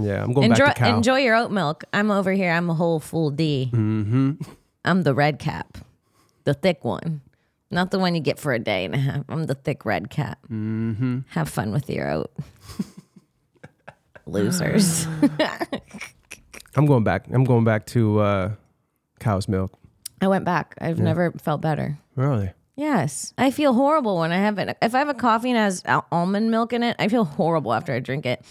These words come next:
Speaker 2: Maybe it's better for me, but the mental state it puts me in,
Speaker 1: Mm.
Speaker 2: not even worth it.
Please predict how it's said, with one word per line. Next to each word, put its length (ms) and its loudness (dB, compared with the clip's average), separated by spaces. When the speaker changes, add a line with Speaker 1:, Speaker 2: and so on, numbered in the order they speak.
Speaker 2:
Maybe 320 2
it's 140 0
better 240 2
for 120 -4
me, 200 2
but 120 -2
the 80 2
mental 400 2
state 260 -2
it 100 -4
puts 260 -2
me 140 4
in, 240 0
Speaker 1:
Mm. 440 0
Speaker 2:
not 220 4
even 260 -2
worth 280 -2
it. 180 -6